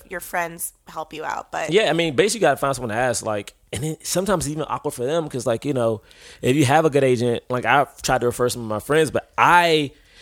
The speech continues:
Speaker 2: technically for my agent, for Ken, he's probably gonna listen to this, so I'm gonna say it anyway. Like, for him, I'm probably, like, the side project, 'cause, like,
Speaker 1: Uh-huh.
Speaker 2: all of his clients work. Like, I legit, I mean, I just booked one thing, but, like, all of his clients work but me.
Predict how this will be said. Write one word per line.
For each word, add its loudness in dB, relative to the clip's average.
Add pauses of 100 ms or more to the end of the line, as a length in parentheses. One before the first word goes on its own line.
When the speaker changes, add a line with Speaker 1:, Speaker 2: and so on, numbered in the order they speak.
(160)
Speaker 2:
technically 6
for -2
my 4
agent, 0
for -2
Ken, 2 (160)
he's -6
probably 0
gonna -4
listen -4
to -8
this, -6
so -8
I'm -12
gonna -16
say -12
it -12
anyway. -16 (340)
Like, 2
for -2
him, 4
I'm 4
probably, 4
like, 2
the -2
side -4
project, -10
'cause, 2
like, 4
Speaker 1:
Uh-huh. -2
Speaker 2:
all 6
of 2
his 2
clients 0 (100)
work. -2
Like, 0
I 4
legit, 0
I 0
mean, 0
I 2
just -2
booked 2 (120)
one -4
thing, -2
but, -4
like, -4 (920)
all 8
of 6
his 0
clients 0
work 2
but 0
me. -12